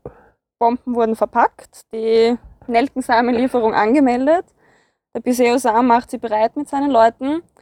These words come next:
Sie sind aber in ein arges Unwetter geraten. Äh, das Schiff ist nie in, in Portugal angekommen. Ähm, Tag X für die Revolution ist trotzdem gekommen. Und wie wir wissen,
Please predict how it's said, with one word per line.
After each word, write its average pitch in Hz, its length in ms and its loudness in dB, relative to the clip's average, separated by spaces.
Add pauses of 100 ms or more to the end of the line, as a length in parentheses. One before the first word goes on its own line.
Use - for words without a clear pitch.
(420)
Sie 233 120 -12
sind 247 80 -2
aber 240 120 -2
in 226 60 -2
ein 233 100 -2
arges 208 300 -4
Unwetter 254 460 -2
geraten. 208 580 -10 (720)
Äh, 214 600 4 (880)
das 226 200 -2
Schiff 254 300 -2
ist 233 380 -2
nie 240 360 2
in, 220 680 0 (720)
in 226 120 -2
Portugal 226 440 2
angekommen. 247 760 0 (920)
Ähm, 240 520 2
Tag 202 320 0
X - 560 -10
für 254 160 -8
die 247 80 -2
Revolution 233 600 0
ist 226 140 -2
trotzdem 214 400 -2
gekommen. 262 640 0 (600)
Und 226 200 -10
wie 220 120 -10
wir 226 120 -2
wissen, 269 480 -6